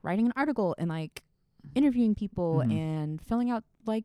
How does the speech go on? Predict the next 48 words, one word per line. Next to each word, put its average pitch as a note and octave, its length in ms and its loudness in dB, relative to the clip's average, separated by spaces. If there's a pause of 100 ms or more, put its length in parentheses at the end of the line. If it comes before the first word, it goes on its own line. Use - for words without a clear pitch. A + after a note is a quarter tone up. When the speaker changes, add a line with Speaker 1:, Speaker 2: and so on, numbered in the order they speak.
Speaker 1:
information A#3+ 460 0
requests G3 260 -2
and F#3+ 100 2
doing E3+ 160 0
stuff. D#3+ 220 -4
And D#3 100 -4
I G3+ 100 -2
thought A#3+ 160 2
that F3 80 2
was D3+ 120 0
so F3+ 260 2
cool. - 400 -4 (480)
Um, E3 640 0
and F#3+ 120 4
then G3 80 6
she A3 120 -4
did G#3 140 0
intro F#3 240 0
to F3 80 4
media, D#3+ 520 2 (420)
and F#3 120 2
she F#3 140 0
also F#3 640 2
kinda F3+ 200 -2
made D#3 140 -2
that C#3+ 120 -2
more D#3 440 -4 (180)
media D3+ 800 -2
and D#3+ 200 -4
journalism D#3 560 -2
geared, C#3+ 400 -6
while C#3 180 -2
as, C#3 80 -6
like, C3 160 -6
other F#3+ 160 2
professors D#3+ 480 -6
who - 80 -8
had D3+ 100 -6
taught D3+ 240 -4
intro D#3 180 -4
to D3+ 80 -4
media, D3 540 -4
you E3 120 -2
know, C#3 120 -2
took F3 180 -6
a E3 60 -4
different D3 280 -4
approach. C3 520 -6